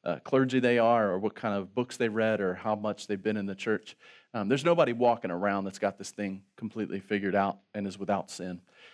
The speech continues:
And so as a result, we're all kind of in the same boat.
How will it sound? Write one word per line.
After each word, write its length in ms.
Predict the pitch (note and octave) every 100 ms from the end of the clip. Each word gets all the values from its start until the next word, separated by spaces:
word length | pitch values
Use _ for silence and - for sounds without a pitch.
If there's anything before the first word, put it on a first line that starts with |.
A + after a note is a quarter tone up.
| _ -
And 120 | A2+
so 120 | C#3+
as 160 | C#3+ B2
a 40 |
result, 680 | A#2 A2 C3+ F#3 C3 - - - -
we're 280 | G2+ A2+
all 200 | A#2+ D3
kind 240 | C#3+ C3+ A#2+
of 80 | A2+
in 100 | G#2+
the 80 |
same 300 | G2 G#2 G2+
boat. 260 | F#2 G2+ C2